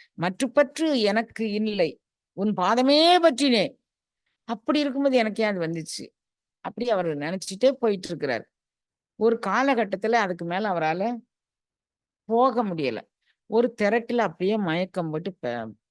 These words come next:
படுத்துட்டார். இந்த பண்டரிபுர கோஷ்டி போனவங்க எல்லாரும் அந்த சத்திரத்துல தங்கி இருந்தாங்கல்ல, அவங்க கோஷ்டி எல்லாம் போயிருச்சு.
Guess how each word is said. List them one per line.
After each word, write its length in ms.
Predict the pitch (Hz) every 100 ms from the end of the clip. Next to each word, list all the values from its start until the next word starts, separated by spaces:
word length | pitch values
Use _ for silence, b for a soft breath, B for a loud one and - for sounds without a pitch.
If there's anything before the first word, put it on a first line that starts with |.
| -
படுத்துட்டார். 460 | 165 180 175 135 107 _ _ _ _ _ _ _ _
இந்த 320 | - 240 247 -
பண்டரிபுர 540 | 233 254 262 220 214 196
கோஷ்டி 320 | 202 196 202 165 185
போனவங்க 360 | 214 240 226 190
எல்லாரும் 560 | 156 180 180 160 - _ _
அந்த 380 | - 196 196 180 180
சத்திரத்துல 460 | 208 269 247 247 233
தங்கி 320 | 202 220 220
இருந்தாங்கல்ல, 520 | 196 175 165 147 143 - _ _ _ _
அவங்க 500 | 120 175 202 202 185 208
கோஷ்டி 340 | 262 254 247
எல்லாம் 360 | 226 262 302 277
போயிருச்சு. 320 | 226 -